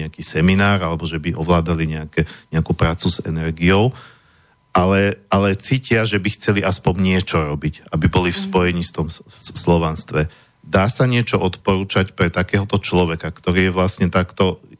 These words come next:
Speaker 1: je, je sám, ani susedia, ani kolegovia, nikto okolo nemá takýto podobný záujem.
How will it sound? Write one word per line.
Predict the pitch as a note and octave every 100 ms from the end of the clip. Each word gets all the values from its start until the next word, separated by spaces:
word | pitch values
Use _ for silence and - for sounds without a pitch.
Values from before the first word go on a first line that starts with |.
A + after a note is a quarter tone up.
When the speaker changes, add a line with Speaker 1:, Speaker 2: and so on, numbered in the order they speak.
| - -
Speaker 1:
je, | E2+ G2 - -
je | G#2
sám, | - G2 F2
ani | E2+ G2
susedia, | F#2 G2 - F2+ F2 F2
ani | F2+
kolegovia, | F#2 F2 D#2+ F2
nikto | F2+ G2 F#2 F2+
okolo | F#2 F#2 F#2
nemá | G2+ F#2
takýto | F2 - E2
podobný | E2 F#2+ F#2+ E2+ F2
záujem. | E2+ E2 E2 E2+